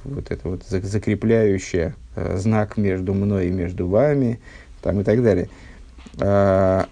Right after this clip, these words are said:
«Леидах майса, леидах майса, егит гэпэх фунанойхи, велой елихо». Те заповеди, которые мы назвали, вот, которые гнусно шелесроил,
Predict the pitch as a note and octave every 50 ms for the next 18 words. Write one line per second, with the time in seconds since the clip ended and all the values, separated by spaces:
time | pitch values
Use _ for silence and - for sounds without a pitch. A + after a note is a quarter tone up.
0 | - - - - - A2+ A#2 A#2 A#2+ A#2+ D3 F3+ G#3+ G3+ G3 D#3 - - A#2 A2+
1 | A#2 C3+ D3+ E3 E3 D#3 - - D3 C#3 C3 B2 A#2 A#2 A2 A#2 B2 D3+ D#3 D3
2 | C3+ - B2 A#2 A#2 B2 B2 - - B2+ B2 A#2+ A#2+ A2+ G#2+ A2 A2 A#2 A2+ A2+
3 | A2+ A2 A2 - - A2 - - A2+ A2 A2 G#2 G#2+ A2 A2+ A2+ G#2+ - G2+ G2+
4 | G#2 G#2 G#2 A#2+ G#2 G2+ F#2 - D2+ G#2 A2 G2+ G#2 G#2+ G2 - - - F#2+ F#2
5 | G2+ F#2 F2+ G2 G2+ G#2 - - - - - - - - - - - - - -
6 | - - - A2+ G#2+ G#2 G#2+ G2+ G#2 A2+ A2 G#2 G2 G2+ G2 F#2+ G2 G2+ - G#2
7 | G2+ G2+ G2 F#2+ G2 G#2 G2+ F#2 F#2 F#2+ F#2 F#2 G#2+ - G2+ G2 F#2 F#2 F2 -
8 | - - - - - - - - G2 G2+ G#2+ G#2 G2 - F#2+ F#2+ - - F2+ -
9 | F#2 - - - G2 G2+ A2 C#3 C#3